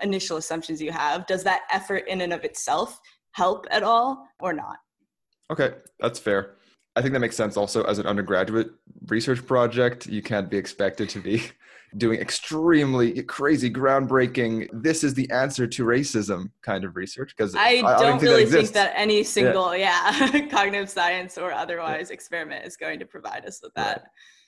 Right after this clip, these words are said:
Speaker 2: But at least in terms of, of, you know, like, doing some kind of longitudinal study where you could actually get, you could follow individuals who've been, who,
Speaker 1: Mm-hmm.
Speaker 2: who are, let's say, you know, prescribed some kind of program
Speaker 1: Mm-hmm.
Speaker 2: of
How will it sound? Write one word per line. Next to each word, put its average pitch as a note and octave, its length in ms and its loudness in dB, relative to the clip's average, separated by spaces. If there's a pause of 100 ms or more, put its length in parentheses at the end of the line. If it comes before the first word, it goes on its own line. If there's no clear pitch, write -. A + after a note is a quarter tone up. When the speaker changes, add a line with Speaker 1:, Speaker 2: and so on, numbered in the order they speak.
(200)
Speaker 2:
But A#2+ 100 0
at C3 60 2
least C3+ 120 2
in - 360 0
terms A#2+ 280 0
of, A2 200 2
of, F#2+ 220 0
you G#2 100 -4
know, F2+ 120 -2
like, F2 240 -6
doing G#2+ 180 0
some G#2 120 -6
kind G2+ 120 -4
of F#2 60 -8
longitudinal G2 640 -4
study F#2 400 -2
where E2+ 140 -4
you E2+ 100 -4
could F#2 120 -6
actually F#2 320 -4
get, E2 300 -4 (300)
you A#2+ 80 -4
could A#2 120 0
follow A#2+ 400 4
individuals A2 640 0
who've A2+ 220 -2
been, G#2+ 300 0 (100)
who, B2+ 160 -8
Speaker 1:
Mm-hmm. - 240 -10
Speaker 2:
who A#2+ 80 -2
are, A#2 80 2
let's A2+ 180 0
say, G#2 280 -2 (180)
you A2+ 60 -6
know, G#2 60 -2
prescribed G#2+ 480 -2
some G2+ 120 -6
kind G2 140 -4
of - 160 -12
program G#2+ 800 2 (460)
Speaker 1:
Mm-hmm. - 20 -2 (100)
Speaker 2:
of G2 320 0